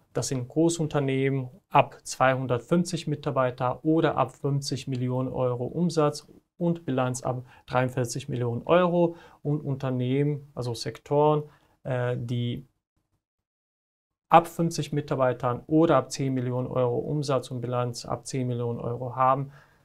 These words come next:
werden dann in die Kategorie wichtige Einrichtungen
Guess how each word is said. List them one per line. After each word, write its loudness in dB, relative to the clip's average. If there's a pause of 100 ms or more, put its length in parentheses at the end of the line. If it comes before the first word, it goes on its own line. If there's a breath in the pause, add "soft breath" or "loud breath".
(180 soft breath)
werden 4
dann 2
in -2
die -6
Kategorie -4
wichtige -2
Einrichtungen -4